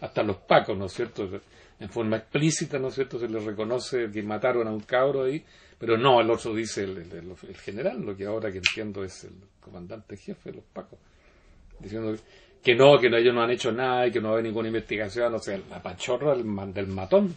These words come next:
¿no? Entonces, yo creo que ahí tiene que haber un proceso profundamente educativo, pero que la ciudadanía debe ejercer.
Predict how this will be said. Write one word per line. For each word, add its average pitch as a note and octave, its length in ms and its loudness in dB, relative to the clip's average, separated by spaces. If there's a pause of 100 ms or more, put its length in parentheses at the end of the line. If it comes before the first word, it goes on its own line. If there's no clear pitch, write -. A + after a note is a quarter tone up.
¿no? D#3+ 120 -12 (920)
Entonces, - 340 -8 (100)
yo A#2+ 120 8
creo D3 220 10
que C#3 100 6
ahí D3+ 160 10
tiene D#3 260 4
que C3 80 2
haber C3 160 4
un C#3 80 -2
proceso C3 500 -4
profundamente A2+ 1120 -6
educativo, G2+ 680 -6
pero G#2 140 0
que G2 120 0
la G2+ 120 2
ciudadanía G#2+ 720 0
debe E3 240 -2
ejercer. - 500 -6